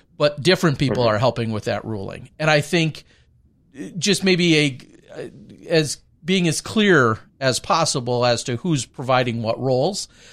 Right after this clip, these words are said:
Speaker 1: might help with some of the, the viewers. Maybe, maybe not. Maybe that's not relevant. I don't know. But I could see some confusion by, like, kinda like, "Who's running this show?" If, if I'm just, you know, saying it kinda bluntly,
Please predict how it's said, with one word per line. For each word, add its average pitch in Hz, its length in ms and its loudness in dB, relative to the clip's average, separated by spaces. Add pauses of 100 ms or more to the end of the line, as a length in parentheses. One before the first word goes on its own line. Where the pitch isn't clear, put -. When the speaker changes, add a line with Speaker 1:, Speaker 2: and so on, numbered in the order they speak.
(420)
Speaker 1:
might 147 380 0
help 139 240 0
with 131 140 -2
some 127 220 -2
of 117 60 -2
the, 104 420 -2
the 120 120 -6
viewers. 117 580 -2
Maybe, 139 300 2
maybe 170 240 2
not. 143 160 2
Maybe 170 180 4
that's 170 220 4
not 180 280 4 (480)
relevant. 110 480 -4
I 139 120 2
don't 143 160 0
know. 110 200 0
But 123 240 -2 (300)
I 165 80 4
could - 160 0
see 208 160 4
some 156 200 2
confusion 143 840 2 (420)
by, 147 120 4
like, 135 360 0 (140)
kinda 247 160 2
like, 180 180 2 (120)
"Who's 226 200 4
running 180 300 4
this 139 120 2
show?" 104 380 2 (160)
If, 123 200 -10
if 131 160 -4
I'm 120 120 -2
just, - 260 -8
you 127 120 -8
know, 110 60 -6
saying 113 200 -6
it 113 80 -10
kinda 117 180 -6
bluntly, 107 540 -10